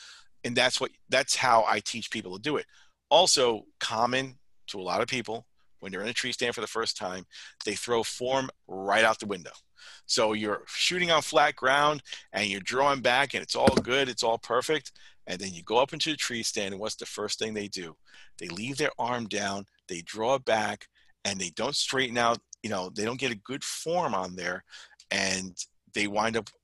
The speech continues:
you know, they wonder, "Whoa, what, what happened to my shot? I went right over him. I went right under him." And it's because of the form that you're using. Form is very critical when you're in a tree stand. So for those who don't know how to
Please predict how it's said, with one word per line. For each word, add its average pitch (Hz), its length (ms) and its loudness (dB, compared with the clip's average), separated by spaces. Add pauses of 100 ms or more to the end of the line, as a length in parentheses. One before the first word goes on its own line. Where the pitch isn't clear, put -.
you 120 80 -4
know, 101 120 -2
they 95 120 -6
wonder, 110 340 -4 (300)
"Whoa, 117 320 -4
what, 98 260 -4
what 110 160 0
happened 127 320 0
to 123 60 -4
my 107 100 -2
shot? 143 380 4
I 117 100 2
went 123 200 -2
right 107 180 2
over 120 320 -2
him. 85 100 -8
I 98 80 -6
went 110 300 -6
right 110 200 -4
under 120 280 -4
him." 82 100 -16 (500)
And 110 100 -2
it's 107 100 -2
because 113 400 -4
of 107 60 -10
the 113 60 -4
form 117 340 -4
that 107 120 -8
you're 104 120 -10
using. 110 220 -6
Form 113 340 -6
is 110 100 -6
very 104 180 -2
critical 139 440 -6
when 98 100 -10
you're 92 80 -10
in 98 40 -8
a - 20 -16
tree 156 200 -6
stand. 90 300 -8 (460)
So 113 200 -2
for 107 160 -6
those 117 380 0
who 104 180 -10
don't 113 260 -4
know 117 220 -4
how 110 220 -4
to 95 80 -10